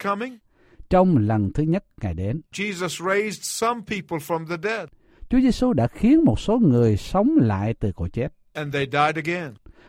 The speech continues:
Speaker 2: Và họ đã chết một lần nữa.
Speaker 1: On his second coming,
Speaker 2: Khi Ngài đến lần thứ hai,
Speaker 1: Jesus is going to raise up all of his children to live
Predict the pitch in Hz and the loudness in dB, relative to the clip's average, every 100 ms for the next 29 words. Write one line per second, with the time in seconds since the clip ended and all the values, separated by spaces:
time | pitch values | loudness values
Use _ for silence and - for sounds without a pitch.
0 | - 120 92 110 110 107 123 117 104 92 | -2 0 0 2 2 4 2 0 -4 -4
1 | 110 - 208 - 104 - 104 85 82 82 | -6 0 0 0 -2 -2 -4 -4 -4 -6
2 | 110 _ - 240 196 185 - 247 285 208 | -12 _ -2 -2 0 -4 -2 -2 -2 -6
3 | 147 147 139 151 185 - _ - - - | -8 -8 -8 -8 -12 -16 _ -20 -20 -10
4 | - 254 156 123 117 113 123 196 104 104 | 0 4 4 4 4 2 0 0 0 -2
5 | 120 123 107 85 _ - 196 208 175 156 | -4 -2 -4 -6 _ -10 -8 -6 -6 -4
6 | 208 147 143 202 196 196 202 190 226 226 | -6 -6 -6 -6 -6 -6 -4 -2 -2 -2
7 | 196 220 214 226 269 294 269 233 202 - | -2 -4 -4 -2 0 0 -2 -6 -10 -8
8 | 233 208 196 151 _ _ 196 202 | -6 -4 -6 -8 _ _ -2 0